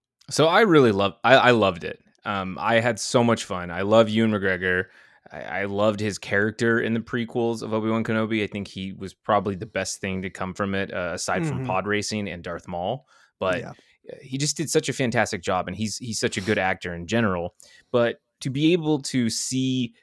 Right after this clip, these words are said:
Speaker 1: kind of, uh, the filler space of what happened in that, in that ten or twenty years or whatever between, um, re-, uh, what,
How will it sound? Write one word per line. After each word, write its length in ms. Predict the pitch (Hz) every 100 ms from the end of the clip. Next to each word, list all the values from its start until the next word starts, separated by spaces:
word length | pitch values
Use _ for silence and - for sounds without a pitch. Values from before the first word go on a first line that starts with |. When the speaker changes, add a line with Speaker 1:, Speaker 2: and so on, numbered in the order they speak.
| _
Speaker 1:
kind 220 | 123 131
of, 220 | 120 101
uh, 80 | 107 - - - 92
the 120 | 127 113
filler 500 | - 131 123 127 131
space 640 | - - 123 135 - - _ _ -
of 140 | 101
what 200 | 98 110
happened 440 | 101 101 101 110
in 140 | 104 98
that, 200 | 92 90
in 160 | 101
that 260 | 92 90 90 _ _
ten 240 | - 107
or 100 | 101
twenty 240 | 98 110 98
years 280 | 95 95 92
or 40 |
whatever 240 | 92 87
between, 680 | 92 92 - 101 95 92 92 - _ _ -
um, 460 | 85 80 78 82 _ _ _
re-, 100 | 104 - _ -
uh, 260 | 82 67 62
what, 200 | 73 92